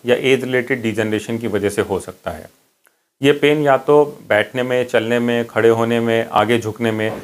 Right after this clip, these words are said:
या रेयरली कभी लेटे-लेटे भी हो सकता है। ज़्यादातर केसेस में ये दर्द अपने आप ही धीरे-धीरे ठीक हो जाता है या थोड़ी एक्सरसाइजेज से पूरी तरह से चला जाता है। सिर्फ उन सिचुएशंस में, जबकि अगर कभी महीने में,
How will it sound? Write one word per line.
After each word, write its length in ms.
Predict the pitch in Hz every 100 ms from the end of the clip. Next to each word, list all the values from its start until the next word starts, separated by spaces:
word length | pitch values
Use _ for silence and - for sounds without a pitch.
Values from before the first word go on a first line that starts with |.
| - -
या 140 | 135
रेयरली 440 | 131 131 135 151 160
कभी 220 | 143 147
लेटे-लेटे 540 | 123 113 120 110 110
भी 120 | 107
हो 180 | 127 107
सकता 340 | 98 - - -
है। 220 | - - _ _ _ _ _ _ 107
ज़्यादातर 440 | 120 147 156 185
केसेस 420 | 180 143 - 139
में 180 | 139 143
ये 140 | 143
दर्द 280 | 135 120 127
अपने 220 | 113 127
आप 160 | 127 120
ही 60 | 135
धीरे-धीरे 400 | 117 120 120 117
ठीक 260 | 117 104
हो 100 | 104
जाता 280 | 98 98 98
है 200 | 98 110
या 80 | 117
थोड़ी 280 | 113 135 139
एक्सरसाइजेज 540 | 117 - 117 113 135
से 220 | 131 113 90 - _ _ -
पूरी 140 | 131
तरह 180 | 131 127
से 140 | 117 135
चला 240 | 98 95
जाता 280 | 87 80 82
है। 200 | 82 82 _ _ _ _ -
सिर्फ 260 | 160 190 185
उन 100 | 190
सिचुएशंस 720 | 165 143 139 135 143 139 -
में, 220 | 135 143
जबकि 320 | 123 120 151
अगर 200 | 139 135 139 - _ _ _ -
कभी 160 | 127
महीने 360 | 143 120 131 143
में, 220 | 131 101